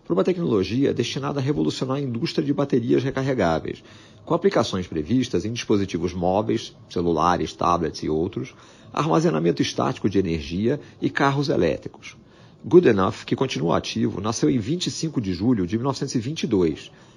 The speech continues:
Estava, então, com noventa e quatro anos de idade.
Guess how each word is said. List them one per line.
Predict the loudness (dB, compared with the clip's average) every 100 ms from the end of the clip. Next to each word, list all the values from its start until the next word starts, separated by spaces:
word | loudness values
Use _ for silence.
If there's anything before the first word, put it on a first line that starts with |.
| -20
Estava, | -4 0 0 0
então, | 0 -2
com | -2 0
noventa | 2 2 0 0 0
e |
quatro | 2 0 0 -2
anos | -2 -4
de |
idade. | -2 -2 -4 -10